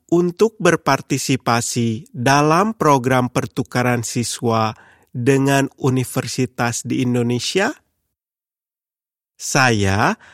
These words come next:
terpilih ikut pertukaran tahun lalu dan mendapat kenangan yang tak terlupakan. Kesempatan untuk mengalami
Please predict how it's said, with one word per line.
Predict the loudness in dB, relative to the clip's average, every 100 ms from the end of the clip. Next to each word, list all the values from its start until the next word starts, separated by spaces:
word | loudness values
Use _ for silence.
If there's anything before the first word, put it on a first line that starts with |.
| _ _
terpilih | -2 -2 0 0 0 0 -2 -2 -8 _ _ _
ikut | -2 -2 0 0 0 -4
pertukaran | -4 -4 -4 0 2 4 2 0 -10 _
tahun | -2 0 0 2
lalu | 2 2 2 2 2 0 -8 -20 -20 -20
dan | -12 -2 2 4 4 2 -2 -8 -20 -2
mendapat | 0 2 2 0 0 0 0 0 _
kenangan | -2 0 0 0 -2 -2 -8 _ -4
yang | 0 2 2 2
tak | 0 0 2 0
terlupakan. | 0 2 0 0 -2 -2 -8 _ _ _ _ _ _ _ _ _ _ _ _ _ _ _ _ _ -4
Kesempatan | -2 2 2 2 2 2 2 0 0 0
untuk | 0 0 2 0 0
mengalami | -2 0 2 4 2 0